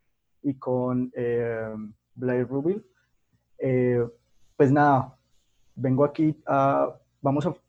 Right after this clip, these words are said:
a gen-, a generar una especie de, de debate y, eh, pues le doy paso a, a las, a las otras compañeras para que también hagan un saludo introductorio.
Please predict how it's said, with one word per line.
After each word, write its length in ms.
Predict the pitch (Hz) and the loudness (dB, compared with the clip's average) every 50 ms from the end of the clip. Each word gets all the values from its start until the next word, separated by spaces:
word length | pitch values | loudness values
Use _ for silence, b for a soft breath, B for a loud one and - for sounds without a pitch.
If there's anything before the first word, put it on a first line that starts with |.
| _ - | _ -4
a 120 | 143 143 135 | -4 -4 -4
gen-, 300 | - - - 165 151 - | -6 -4 -2 -2 0 2
a 120 | 156 143 | 0 0
generar 400 | - 160 156 147 131 135 135 147 | 2 2 2 4 4 4 4 4
una 100 | 156 160 | 4 2
especie 540 | 156 - - - 170 156 160 - 165 165 156 | 0 0 0 2 2 2 2 0 0 2 4
de, 440 | 151 147 143 139 131 127 127 127 b b b b b b b b _ | 4 4 4 4 2 2 0 -2 b b b b b b b b _
de 180 | - 143 156 151 147 | 2 6 8 10 10
debate 440 | 147 135 131 127 135 135 - - - - _ _ _ _ _ _ _ _ _ _ _ _ _ | 10 8 6 4 2 0 -4 -6 -8 -10 _ _ _ _ _ _ _ _ _ _ _ _ _
y, 320 | - 151 151 180 208 220 - - | 0 0 2 2 0 -2 -4 -2
eh, 720 | - 135 135 131 127 127 123 127 123 123 123 120 120 120 117 113 110 113 113 110 113 _ _ _ - - - - - - - - - - - - _ _ _ _ _ _ _ _ _ | 0 2 2 4 4 4 4 2 2 2 2 0 0 0 -2 -4 -6 -8 -10 -12 -14 _ _ _ -20 -20 -20 -20 -20 -20 -20 -20 -20 -20 -20 -20 _ _ _ _ _ _ _ _ _
pues 140 | - 143 131 | -4 -2 0
le 60 | 123 | 0
doy 100 | 120 123 | 0 -2
paso 400 | 123 - 131 131 135 143 143 - - | -2 -2 -2 -2 -2 -2 -4 -2 -2
a, 560 | 139 131 127 123 120 117 110 107 107 110 - _ _ _ - | -2 0 0 0 -2 -2 -4 -6 -8 -12 -14 _ _ _ -8
a 80 | 127 | -6
las, 240 | 123 123 120 - - - | -4 -4 -6 -6 -10 -8
a 60 | 131 | -6
las 120 | 123 117 | -6 -6
otras 200 | 117 - 131 131 | -6 -6 -8 -10
compañeras 520 | - 147 143 - 143 123 120 - - 127 - | -10 -12 -10 -8 -8 -8 -8 -8 -10 -10 -10
para 240 | - 120 113 - - | -10 -12 -12 -14 -16
que 280 | _ 117 110 104 104 _ _ _ _ - - - - - _ _ _ _ - _ _ | _ -16 -14 -14 -16 _ _ _ _ -20 -20 -20 -20 -20 _ _ _ _ -20 _ _
también 320 | - 123 120 117 113 113 117 | -12 -10 -8 -8 -8 -6 -6
hagan 220 | 123 120 127 127 | -6 -4 -2 -2
un 100 | 127 127 | -4 -4
saludo 280 | 123 - 123 123 123 123 | -4 -4 -4 -4 -4 -4
introductorio. 520 | 120 - - 123 113 - - 117 - - | -6 -8 -10 -10 -10 -12 -14 -16 -18 -18